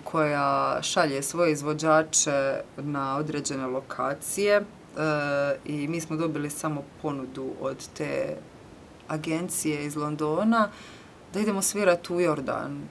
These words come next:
Ja sam bila poprilično zatečena sa, sa takvom ponudom, zato što je to onako, e, ratna zona, tako su mi je barem prezentirali. Meni je bilo u glavi, hoću li ja tamo ići ili neću.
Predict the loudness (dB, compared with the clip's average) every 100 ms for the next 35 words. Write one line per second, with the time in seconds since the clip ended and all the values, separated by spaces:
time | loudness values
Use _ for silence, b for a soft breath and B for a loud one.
0 | -6 -2 0 0 0 -2 -4 -8 -8 -8
1 | -2 0 0 -2 -6 -2 0 0 0 0
2 | 0 2 2 2 -4 -6 -6 -8 -4 -2
3 | -2 -2 -4 -6 -6 -4 -4 0 0 0
4 | 0 0 -2 -4 -6 -2 0 2 2 0
5 | 0 0 2 0 0 0 -2 -4 0 0
6 | 0 -4 -6 B B B B -8 -6 -8
7 | -2 4 10 10 10 6 8 8 10 8
8 | 8 4 4 6 4 6 10 10 10 8
9 | 8 10 4 4 4 6 4 2 0 2
10 | 2 2 2 4 4 4 8 8 8 4
11 | 2 4 4 4 2 0 0 0 2 2
12 | 2 0 0 2 2